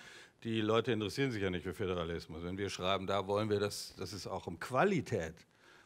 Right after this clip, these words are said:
um Erziehung und nicht nur um schlichte zeitliche Betreuung geht, damit die, äh,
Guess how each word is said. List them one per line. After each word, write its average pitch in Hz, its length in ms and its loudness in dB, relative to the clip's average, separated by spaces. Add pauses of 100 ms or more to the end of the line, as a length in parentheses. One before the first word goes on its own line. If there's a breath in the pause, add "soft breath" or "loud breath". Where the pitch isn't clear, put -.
um 117 160 -6
Erziehung 104 720 4 (200)
und 110 120 -4
nicht 104 180 -2
nur 135 240 4
um 113 100 -2
schlichte 139 680 2 (640 soft breath)
zeitliche 147 600 10
Betreuung 117 600 2
geht, 87 200 0
damit 90 280 0
die, 101 80 0
äh, 92 420 -4